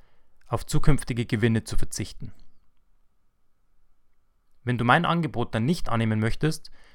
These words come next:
dann ist es überhaupt kein Problem. Ich bin nur gern transparent und sag dir direkt vorher Bescheid.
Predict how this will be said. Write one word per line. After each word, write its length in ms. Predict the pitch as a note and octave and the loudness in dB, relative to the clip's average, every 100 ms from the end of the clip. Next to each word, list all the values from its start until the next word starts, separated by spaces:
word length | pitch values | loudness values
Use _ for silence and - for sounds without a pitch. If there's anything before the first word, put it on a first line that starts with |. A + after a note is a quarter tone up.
| - - | -20 -8
dann 100 | B2+ | -4
ist 120 | B2+ | -4
es 100 | C3 | -4
überhaupt 280 | C3 A#2 A2+ | -2 -2 -2
kein 120 | A2+ | -2
Problem. 420 | G#2 G#2+ G2 F#2+ G2 _ _ - _ _ _ | -2 -2 -2 -8 -12 _ _ -20 _ _ _
Ich 160 | - | -10
bin 120 | - A#2 | -4 -2
nur 120 | A#2+ | 0
gern 200 | A#2+ B2 | -2 -2
transparent 600 | A#2+ - G#2+ A2+ D#3+ C#3 | -2 -4 -2 0 0 -2
und 80 | A2+ | -2
sag 220 | A#2+ - | -4 -4
dir 100 | A#2 | -4
direkt 400 | - A2+ A#2 - | -2 -2 -4 -8
vorher 240 | A#2 G#2 | -6 -6
Bescheid. 320 | G2+ - F#2 | -6 -10 -14